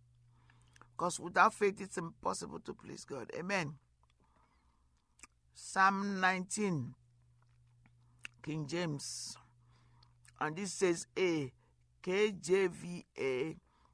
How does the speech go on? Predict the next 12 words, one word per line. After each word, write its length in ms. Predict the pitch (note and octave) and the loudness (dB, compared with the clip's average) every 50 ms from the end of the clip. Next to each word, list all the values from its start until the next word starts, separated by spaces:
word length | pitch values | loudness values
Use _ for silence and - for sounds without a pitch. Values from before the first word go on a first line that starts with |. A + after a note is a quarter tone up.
| _ _ | _ _
meaning 680 | - D#3+ F3 G3 G#3+ A3 G#3+ G3+ F3+ D#3+ D#3 D#3+ D#3+ G3 - _ _ _ _ _ _ _ _ _ _ _ _ _ _ _ - - - - | -6 -4 0 2 2 2 2 2 0 0 -2 -4 -6 -10 -14 _ _ _ _ _ _ _ _ _ _ _ _ _ _ _ -20 -20 -10 -8
King 220 | F3+ E3+ E3+ E3 | -6 -6 -6 -2
James, 580 | D3+ F3+ F#3+ G#3 A3 G#3 G3+ - - - - - - - - - - - | 0 2 2 2 2 0 -2 -2 -4 -4 -4 -6 -10 -18 -20 -20 -10 -4
um, 540 | - C#3 D3 D3+ D#3 D3+ D3 D3 C3 - - - - _ _ _ - - _ _ _ _ _ _ - - - - | -2 0 2 2 2 0 -2 -4 -6 -8 -12 -14 -20 _ _ _ -20 -20 _ _ _ _ _ _ -20 -20 -20 -6
version, 580 | - - F#3 G3 F#3 - E3+ D#3 D3 C#3+ - - - | 2 4 4 4 4 2 0 0 0 0 -2 0 0
Ameri-, 560 | C3+ D#3 D#3+ E3+ F3 F3 E3+ - - - - | 0 0 2 0 0 0 0 -2 -6 -8 -4
the 140 | - D#3+ D#3 | -2 -2 -2
American, 640 | D3+ C#3 C3+ D#3+ E3 - E3 E3 D#3+ D#3 D3 C#3+ - - _ _ _ _ _ _ - - - _ _ - - - _ _ - | 0 0 -2 -2 -2 -2 -4 -4 -4 -6 -8 -10 -14 -20 _ _ _ _ _ _ -20 -20 -20 _ _ -20 -20 -20 _ _ -16
let's 140 | - - - | -14 -12 -10
see, 180 | - C#3 C3+ - - - _ _ _ _ _ _ _ _ _ _ _ _ _ _ _ _ _ _ _ _ _ _ _ _ _ _ _ _ _ _ _ _ _ _ _ _ _ _ _ _ _ _ _ _ _ _ _ _ - _ _ _ _ - - - - - | -10 -10 -10 -12 -14 -18 _ _ _ _ _ _ _ _ _ _ _ _ _ _ _ _ _ _ _ _ _ _ _ _ _ _ _ _ _ _ _ _ _ _ _ _ _ _ _ _ _ _ _ _ _ _ _ _ -20 _ _ _ _ -20 -20 -18 -12 -6
American 400 | D#3 F3 F3+ F#3 F3+ G3 F#3 F3+ | -2 0 0 0 2 0 0 0
edition. 540 | E3 D#3+ D#3 D#3+ E3 E3 - D3+ C3+ C3 | 0 -2 -4 -6 -8 -6 -6 -6 -6 -6